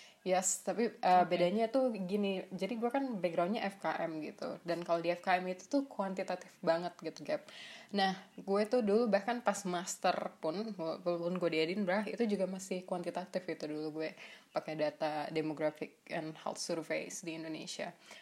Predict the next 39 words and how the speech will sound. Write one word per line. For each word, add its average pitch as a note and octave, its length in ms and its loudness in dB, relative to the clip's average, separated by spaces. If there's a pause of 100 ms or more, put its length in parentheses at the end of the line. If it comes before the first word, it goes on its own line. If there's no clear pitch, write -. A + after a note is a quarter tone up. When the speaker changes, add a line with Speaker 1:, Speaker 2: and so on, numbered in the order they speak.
(280)
Speaker 2:
Itu C#4 400 0
waktu A3 320 0
lo A3 160 4
S G3+ 240 -4
dua C4 320 4
di G3 320 0
School F#3+ 240 0
of F#3+ 80 -4
Social F#3+ 400 -4
and F3 160 -6
Political F3 420 -6
Science E3+ 300 -4
juga A#3+ 240 0
atau C4+ 160 0
di F#3+ 80 0
sekolah D#3+ 320 -8
lain, D3 160 -8
Vi? - 100 -16 (540)
Speaker 1:
Yes, F#3+ 320 6
di E3+ 80 0
school E3 320 0
gue D#3 240 0
juga. D#3 240 -2 (300)
Speaker 2:
School - 240 0
Speaker 1:
Eh, D#3+ 80 4
Speaker 2:
sama, D#3+ 240 4
Speaker 1:
dan E3+ 180 2
Speaker 2:
oke. E3+ 80 -2
Speaker 1:
gue F3+ 160 4
tuh B3 160 4
minority G#3 640 4
tuh G3 100 4
waktu F3 240 2
ngerjain E3 540 -2
master E3 260 -2
dissertation. D#3+ 640 -6 (400)
Itu A#3+ 560 2
yang F#3+ 240 4
ngerjain E3+ 380 0